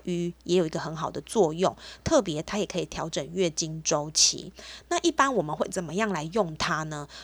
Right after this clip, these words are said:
通常就是比如说像肌肤的活化啦，还有怀孕的妊娠纹啦，还是你有疤痕，好，你都可以用乳香来做使用。所以刚刚有提到，如果我今天要用保养品，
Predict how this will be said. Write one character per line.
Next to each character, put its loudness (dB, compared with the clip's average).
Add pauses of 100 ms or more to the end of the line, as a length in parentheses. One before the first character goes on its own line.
通 -2
常 2
就 6
是 4
比 -6
如 -2
说 4
像 2
肌 0
肤 -4
的 4
活 2
化 6
啦， 2 (240)
还 0
有 6
怀 0
孕 -2
的 8
妊 4
娠 2
纹 4
啦， 4 (200)
还 2
是 8
你 0
有 6
疤 4
痕， -4
好， -4
你 -8
都 8
可 2
以 0
用 2
乳 -6
香 2
来 -2
做 2
使 2
用。 6 (380)
所 8
以 4
刚 2
刚 2
有 4
提 -6
到， 6
如 4
果 8
我 6
今 0
天 0
要 4
用 2
保 2
养 -4
品， -4